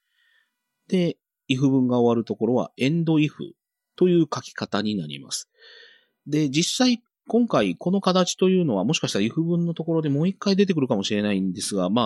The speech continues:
あ、重複したらすいません。えーと、こちらの形の方が、えーと、なんか長い文章の中に出てくるif文をこう、if elseを混ぜたいという時には、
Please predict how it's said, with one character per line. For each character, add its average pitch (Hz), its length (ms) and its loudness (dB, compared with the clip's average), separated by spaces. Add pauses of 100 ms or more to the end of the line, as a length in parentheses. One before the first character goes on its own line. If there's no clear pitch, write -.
あ、 85 40 -10 (300)
重 113 160 0
複 - 160 -12
し - 60 -8
た - 80 -2
ら 95 80 -10
す - 160 -4
い 90 40 -2
ま 87 120 -4
せ - 140 -8
ん。 67 80 -18 (1160)
え - 40 -14
ー 85 180 -10
と、 - 220 -12 (200)
こ 190 100 2
ち 247 120 0
ら 269 120 4
の 254 100 4
形 220 340 -2
の 220 120 4
方 214 260 2
が、 180 320 0 (580)
え 107 40 -14
ー 95 380 -8
と、 95 480 -4 (460)
な 151 100 -6
ん - 20 -8
か 117 120 0
長 123 300 2
い 165 100 2
文 139 240 2
章 - 180 -2
の 95 140 2
中 104 300 -2
に 127 280 0 (400)
出 139 120 -2
て 123 120 0
く - 140 -2
る 110 140 2
if 110 260 -4
文 151 300 0
を 139 60 -4
こ 135 360 0
う、 - 40 -12
if 135 160 -2
else 143 320 2
を 90 60 -2
混 98 140 -2
ぜ 117 120 -4
た 147 120 0
い 123 80 0
と 101 80 -4
い 92 80 0
う 90 40 -10
時 95 180 -10
に 98 100 -2
は、 110 220 -2